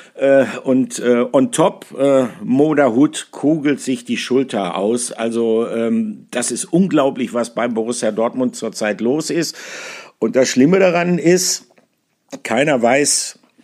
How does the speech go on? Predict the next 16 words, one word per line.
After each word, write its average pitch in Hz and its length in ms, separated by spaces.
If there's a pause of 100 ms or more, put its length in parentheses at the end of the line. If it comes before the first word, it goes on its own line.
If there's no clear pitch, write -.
(140)
jetzt 107 240
mal 113 160
die 104 140
Dahoud-Verletzung 123 960
als - 220
Folge 113 580
von 107 180
Zweikämpfen 120 640
ausgeklammert, 127 800 (720)
keiner 123 360
weiß 117 240
so 117 120
recht, 113 280 (400)
woran 131 1040
es 131 380
liegt. - 640